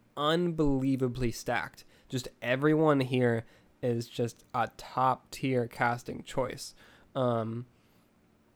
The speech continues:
so getting to see her, one, the fact that we're getting another live-action Catwoman is awesome. I can't wait to see her suit. I think her suit, if I had to guess, is probably gonna be most inspired by, again, Telltale or, uh, the Arkham games.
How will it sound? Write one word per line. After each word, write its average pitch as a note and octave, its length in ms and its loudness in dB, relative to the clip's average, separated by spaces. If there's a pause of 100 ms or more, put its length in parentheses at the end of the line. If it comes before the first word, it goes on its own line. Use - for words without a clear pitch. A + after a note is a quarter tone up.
(160)
so C#3+ 140 -4
getting C#3+ 240 0
to C3+ 80 0
see B2+ 200 -4
her, B2 500 0 (220)
one, D3+ 400 8
the C3 80 2
fact C#3 220 4
that C3+ 60 0
we're B2+ 80 -2
getting B2+ 300 0
another B2 260 2
live-action B2 460 0
Catwoman C3 520 -2
is C#3+ 240 -12
awesome. B2+ 420 -2
I - 40 -18
can't D#3+ 160 0
wait E3 100 2
to C3+ 60 -4
see C#3 140 -2
her B2+ 100 0
suit. C3+ 360 -4
I C#3 40 -4
think D#3 180 -2
her D3+ 80 2
suit, D3+ 360 0
if - 140 -6
I C3 60 4
had C3+ 100 4
to B2+ 60 -2
guess, B2+ 340 2
is C3+ 120 -6
probably B2+ 280 0
gonna C3 140 -2
be C3+ 100 -2
most B2 300 -2
inspired B2 500 2
by, A#2+ 240 0
again, C3 460 -2 (440)
Telltale C3 680 2
or, B2 440 2 (340)
uh, A#2+ 220 0
the B2+ 220 -6
Arkham C3 340 2
games. F3 460 0